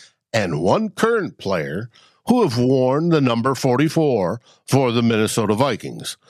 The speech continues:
Many of these players, like Leroy Hoard,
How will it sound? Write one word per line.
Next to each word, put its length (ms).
Many 300
of 140
these 280
players, 540
like 280
Leroy 480
Hoard, 560